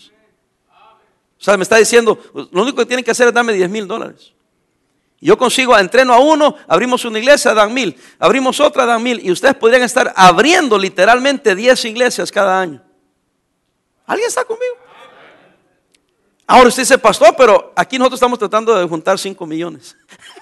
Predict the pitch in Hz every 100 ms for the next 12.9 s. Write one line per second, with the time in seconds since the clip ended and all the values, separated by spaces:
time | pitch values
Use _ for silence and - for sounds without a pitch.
0 | - - - - - _ _ _ _ _
1 | _ _ _ _ _ _ - 214 233 180
2 | 170 226 240 240 226 226 - _ _ 190
3 | 196 196 - 202 233 233 220 262 247 254
4 | 226 233 147 _ _ _ _ _ _ _
5 | _ _ _ _ _ _ - 233 190 226
6 | 339 349 - _ _ _ _ _ _ _
7 | _ 147 180 165 185 247 233 220 202 240
8 | 226 185 214 254 214 208 233 - 190 220
9 | 254 240 190 185 175 180 208 240 196 160
10 | 165 214 247 196 170 156 190 208 208 180
11 | - 208 240 175 - - 220 269 - -
12 | _ - - 220 226 233 311 349 175